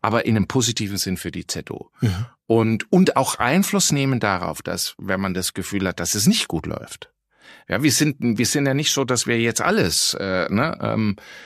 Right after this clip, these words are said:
Speaker 1: wir haben ja noch Optionen, dass man dann auch noch andere Optionen eruiert.
Speaker 2: Und das kann man vielleicht zumindest festhalten. Der Prozess, ähm,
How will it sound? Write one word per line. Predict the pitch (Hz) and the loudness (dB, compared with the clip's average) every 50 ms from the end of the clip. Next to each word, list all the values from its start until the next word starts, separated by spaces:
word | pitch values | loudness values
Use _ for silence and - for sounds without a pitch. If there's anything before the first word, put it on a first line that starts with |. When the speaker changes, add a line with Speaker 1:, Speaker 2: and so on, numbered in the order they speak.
| - - - | -12 -2 0
Speaker 1:
wir | 113 | 2
haben | 117 143 170 | 4 4 4
ja | 160 | 4
noch | 143 123 - | 2 2 2
Optionen, | 117 104 - - - - 117 123 160 196 170 120 104 | 0 -2 -2 -2 0 2 2 4 4 4 2 2 2
dass | 107 113 117 - | 2 0 2 0
man | 131 127 | 0 0
dann | 131 120 117 | 0 0 0
auch | 117 101 | 0 0
noch | 120 127 104 | 0 -2 0
andere | 95 98 92 - - 69 | 0 -2 -2 -4 -6 -10
Optionen | - - - - 85 80 - - - | -8 -6 -6 -4 -4 -6 -8 -10 -12
eruiert. | - - - - - - - - - - _ _ _ _ - - - - - - - - - - _ _ _ _ _ | -14 -12 -10 -10 -12 -12 -14 -18 -20 -20 _ _ _ _ -14 -12 -10 -8 -8 -8 -8 -10 -12 -16 _ _ _ _ _
Speaker 2:
Und | - 151 120 127 | 4 6 6 6
das | 117 - | 6 6
kann | - 147 | 6 6
man | 151 143 | 6 6
vielleicht | 131 - 139 127 123 120 - - - _ | 6 6 6 6 6 4 2 -2 -6 _
zumindest | - - - 131 117 107 - - | 0 4 6 6 6 6 4 2
festhalten. | - - - - - - - 139 143 151 151 151 170 160 165 165 - - 135 | 0 2 2 2 2 2 4 6 6 4 4 4 4 6 6 4 4 4 4
Der | 123 113 | 2 2
Prozess, | 110 120 120 - - - - 127 143 - - - - 127 - | 2 2 0 0 0 2 2 4 4 4 4 4 2 2 0
ähm, | 135 135 123 123 120 117 117 113 113 113 - | 0 2 4 6 6 6 6 4 4 2 0